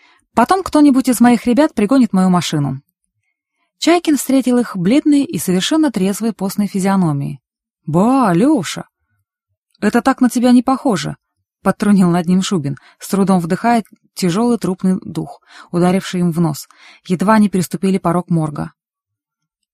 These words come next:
Он, как и Земцова с Корниловым, был вынужден прикрыть нос платком. «У нас электричество отключали»,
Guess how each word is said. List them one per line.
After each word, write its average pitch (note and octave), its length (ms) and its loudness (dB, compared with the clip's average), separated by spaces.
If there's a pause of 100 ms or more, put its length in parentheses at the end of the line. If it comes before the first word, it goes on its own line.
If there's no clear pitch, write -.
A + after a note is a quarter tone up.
(120)
Он, C4 220 4
как D#4 160 -4
и G3+ 40 2
Земцова F#3 380 0
с - 80 -8
Корниловым, A3+ 600 0 (400)
был B3 260 2
вынужден A#3 460 2
прикрыть G3 380 -4
нос F#3 200 -2
платком. D3+ 500 -8 (1080)
«У G#3 120 2
нас D4 220 2
электричество G3+ 600 -2
отключали», F3 600 -4